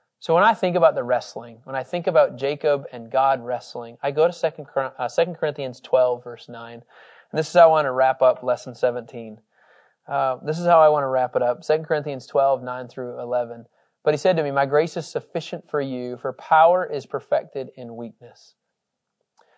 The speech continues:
Therefore, I most gladly boast all the more about my weaknesses, so that Christ's power may reside in me."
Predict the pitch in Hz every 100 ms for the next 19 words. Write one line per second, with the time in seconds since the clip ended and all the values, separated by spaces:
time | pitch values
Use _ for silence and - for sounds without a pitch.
0 | _ 170 165 170 147 151 147 160 156 170
1 | 160 143 143 - 143 151 160 147 143 135
2 | 131 127 127 131 151 131 - 117 135 123
3 | - - 170 160 - - 151 147 139 131
4 | 123 117 123 123 120 135 _ - 139 117
5 | - 98 _